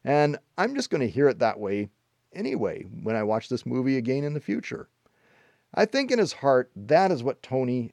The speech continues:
actually said. And that's about it. That's about all I'm going to say. Hmm. Notice how I've only talked about male characters?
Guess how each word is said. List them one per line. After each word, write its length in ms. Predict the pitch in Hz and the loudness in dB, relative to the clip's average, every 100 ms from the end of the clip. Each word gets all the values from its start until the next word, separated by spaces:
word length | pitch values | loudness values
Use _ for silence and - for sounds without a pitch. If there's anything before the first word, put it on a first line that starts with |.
| - | -8
actually 460 | 98 - 98 101 | -10 -8 -6 -6
said. 540 | 87 - 147 71 - - _ _ _ _ _ _ _ _ - | -8 -6 -6 -6 -12 -20 _ _ _ _ _ _ _ _ -2
And 100 | 131 | 2
that's 200 | 214 233 | 4 4
about 220 | 220 226 | 4 6
it. 220 | 254 - - _ | 4 0 -8 _
That's 240 | 117 147 | -2 0
about 200 | 147 165 | 6 6
all 200 | 156 165 | 8 6
I'm 80 | 175 | 4
going 140 | 170 180 | 2 0
to 60 | |
say. 420 | 160 208 196 104 80 _ _ _ | 2 4 4 2 -2 _ _ _
Hmm. 280 | 190 175 127 - _ _ 208 | -6 -4 -4 -8 _ _ -8
Notice 240 | 190 190 - | -2 -2 0
how 120 | 277 | 6
I've 160 | 175 | 6
only 220 | 180 180 131 | 6 2 2
talked 300 | 127 127 131 | 0 -2 2
about 300 | 131 123 - | 2 2 -2
male 580 | 107 107 135 175 160 | -4 2 4 6 4
characters? 880 | 151 - 117 151 202 170 208 214 190 | 0 -4 0 0 0 2 4 4 0